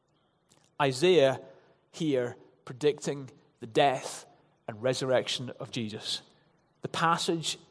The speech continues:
just those verses I've read, but there's more. I'll read it in a minute. It's an incredible passage. Incredible. It is impeccable timing of God. I don't know how long this,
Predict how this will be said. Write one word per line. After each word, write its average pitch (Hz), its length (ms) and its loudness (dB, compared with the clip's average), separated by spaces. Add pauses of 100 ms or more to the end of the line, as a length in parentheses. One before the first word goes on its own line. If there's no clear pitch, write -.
(140)
just 151 180 -6
those 170 140 2
verses 151 340 2
I've 127 120 -4
read, 127 220 4 (240)
but 143 100 -8
there's 135 120 -4
more. 135 240 0 (240)
I'll 120 60 -12
read 139 180 0
it 143 60 4
in 127 80 -4
a - 20 -6
minute. 120 240 -6 (260)
It's - 120 -12
an 131 60 -8
incredible 143 440 4
passage. - 640 -6 (340)
Incredible. 156 400 4 (460)
It 240 160 2
is 214 180 2
impeccable 185 760 -2
timing 156 360 -4
of 123 140 -6
God. 123 280 -6 (600)
I 196 80 8
don't 233 120 10
know 214 80 8
how 202 120 8
long 185 260 4
this, 175 220 -6